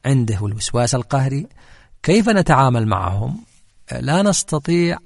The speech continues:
أن نلومهم، لأنه أحيانًا بتكون عندهم حالة مرضية، وصل الموضوع إلى حالة المرض، بس نطلب منهم العلاج في جلسات وفي أدوية خاصة بالوسواس القهري أو الوسواس،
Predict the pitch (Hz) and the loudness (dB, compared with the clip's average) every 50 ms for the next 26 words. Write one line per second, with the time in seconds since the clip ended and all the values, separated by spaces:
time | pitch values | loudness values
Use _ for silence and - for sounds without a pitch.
0 | _ _ _ - 151 143 143 139 135 139 151 170 175 165 147 120 101 101 104 113 | _ _ _ -4 -2 0 2 2 2 4 6 6 6 6 6 2 0 0 -2 -4
1 | 113 120 120 123 123 - - - 147 147 139 127 123 - - - 147 139 127 131 | -4 -4 -4 -4 -4 -2 -2 -2 0 0 0 -2 -4 -6 -4 -4 -2 -2 0 0
2 | 127 127 123 123 131 127 120 - - - 131 131 123 123 120 101 - - _ _ | 0 0 0 0 0 -2 -4 -6 -6 -4 -2 0 0 -2 -2 -4 -6 -16 _ _
3 | _ _ _ - _ - - 113 127 127 123 113 104 123 120 107 101 90 82 - | _ _ _ -20 _ -8 -2 0 2 2 2 2 2 2 0 0 0 -4 -6 -10
4 | - _ _ _ _ _ _ - - - - 123 120 - - 120 117 110 110 110 | -14 _ _ _ _ _ _ -20 -20 -12 -6 -4 -4 -2 0 0 0 0 0 -2
5 | 110 113 135 156 147 135 123 113 101 - - - 123 120 110 - 110 104 101 95 | -2 -2 -2 -2 -2 0 -2 -2 -2 -2 -2 -2 -2 -2 -2 -4 -4 -4 -4 -4
6 | - - - - _ _ _ _ _ - - - - - - 120 120 113 - 151 | -6 -8 -12 -16 _ _ _ _ _ -6 -4 -4 -4 -2 -4 -4 -4 -4 -2 -2
7 | 147 139 147 143 135 127 120 120 107 101 101 107 127 156 170 170 170 - - - | 0 0 2 2 2 2 0 0 0 0 2 2 2 2 2 0 -4 -8 -12 -14
8 | - - _ - - - - - - - - - - - - - 113 110 107 113 | -14 -20 _ -20 -20 -20 -20 -20 -20 -20 -20 -20 -20 -16 -8 -4 -4 -2 0 0
9 | 107 107 104 - 117 123 139 143 143 139 120 117 - - 131 117 123 123 123 113 | 0 0 0 0 2 2 2 2 0 -2 -2 -4 -2 -4 -2 0 0 0 0 0
10 | - - 147 180 175 - 175 165 156 156 147 139 - - 135 123 113 - 120 107 | 0 0 0 0 0 0 -2 -2 0 0 0 0 -2 -2 -2 -2 -2 -2 -6 -8
11 | - - 110 98 101 110 113 113 110 107 107 104 101 104 - - 120 123 123 120 | -6 -6 -4 -2 -2 -2 -4 -4 -6 -6 -6 -6 -6 -8 -6 -4 -2 -2 -2 -2
12 | - - | -2 -6